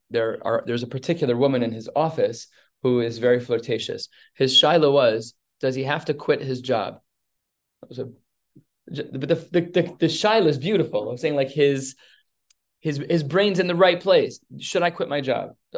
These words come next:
Unbelievable, uh, shaila. So I'm like, "I have no idea. Let me go ask for you." Okay, so the Gemara continues over here. Ein ma'amidin mehem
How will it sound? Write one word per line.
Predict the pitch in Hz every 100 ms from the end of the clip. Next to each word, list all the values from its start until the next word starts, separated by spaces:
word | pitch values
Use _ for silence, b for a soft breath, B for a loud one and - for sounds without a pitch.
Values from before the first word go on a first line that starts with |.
| -
Unbelievable, | 196 180 165 175 160 139 135 127 -
uh, | 120
shaila. | 120 117 101 -
So | -
I'm | 120
like, | 117 -
"I | 135
have | 120
no |
idea. | 110 104 101
Let | 117
me | 117
go | 104
ask | 110 -
for | - 101
you." | 104 - _ b b b b b
Okay, | - - - B B
so | -
the | 147
Gemara | 151 170 165
continues | 156 147 170 170 170 165
over | - 135
here. | 135 160
Ein | 151 190
ma'amidin | 165 143 165 175 151
mehem | 139 147 143 110